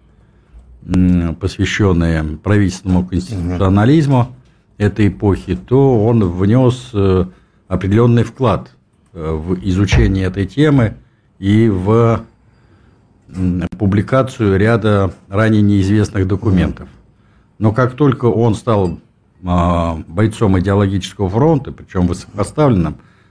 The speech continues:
Speaker 1: бойцом идеологического фронта на стороне, а, пришедшей к власти буржуазной власти, я прошу прощения за тавтологию, но так оно и есть, то он превратился в тупого пропагандиста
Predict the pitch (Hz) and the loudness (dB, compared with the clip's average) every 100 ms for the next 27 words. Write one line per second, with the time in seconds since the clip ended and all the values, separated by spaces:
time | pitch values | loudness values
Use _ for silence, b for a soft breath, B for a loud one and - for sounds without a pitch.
0 | b 95 95 - 92 90 95 95 92 90 | b -4 -2 2 2 2 2 0 -2 -4
1 | 98 90 123 151 147 135 76 - b b | -4 -4 0 2 0 -2 -8 -8 b b
2 | b b - 90 90 101 98 95 92 82 | b b -4 -2 -2 0 2 2 2 0
3 | - _ _ _ b b b b _ _ | -4 _ _ _ b b b b _ _
4 | 85 82 78 104 95 113 87 95 - 101 | -12 -8 -6 -2 0 0 -2 -6 -2 0
5 | 90 - 87 92 101 101 95 95 95 127 | 0 -2 -2 0 2 2 0 -2 0 2
6 | 160 - - 76 - - 92 92 92 92 | 2 -2 -12 -14 -14 -20 -6 -4 -4 -2
7 | 92 - 131 113 78 - 90 - - 101 | -2 0 2 2 2 0 -2 -4 -10 -2
8 | 104 156 120 76 80 87 101 92 104 104 | 2 2 0 -4 -6 -2 -2 0 0 2
9 | 101 90 92 _ b b b _ 156 180 | 2 0 -4 _ b b b _ 2 2
10 | 180 123 107 101 151 151 - 107 90 - | 4 2 2 0 0 0 0 0 0 -2
11 | - 101 - 143 131 110 98 104 110 95 | -6 -6 0 2 2 -2 -6 0 0 0
12 | 95 92 - | -2 -6 -14